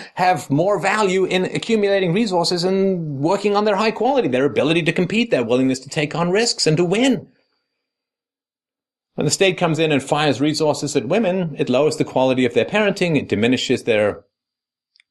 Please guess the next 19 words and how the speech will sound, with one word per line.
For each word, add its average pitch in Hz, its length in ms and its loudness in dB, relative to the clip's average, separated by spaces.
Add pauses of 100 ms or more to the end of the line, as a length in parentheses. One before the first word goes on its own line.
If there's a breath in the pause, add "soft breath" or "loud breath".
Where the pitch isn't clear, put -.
(120)
desire 139 540 2
for 135 160 0
quality 135 440 0
mates, 165 360 0
it 110 60 -8
diminishes 131 500 0
pair 170 240 0
bonding, 165 380 -2
which 143 120 -4
is - 120 -8
why 104 120 0
divorce 139 380 -2
keeps 160 220 -6
going 127 280 0
up, 120 140 2
and 113 80 -2
it 104 80 -2
creates 110 380 -2
the 110 200 -2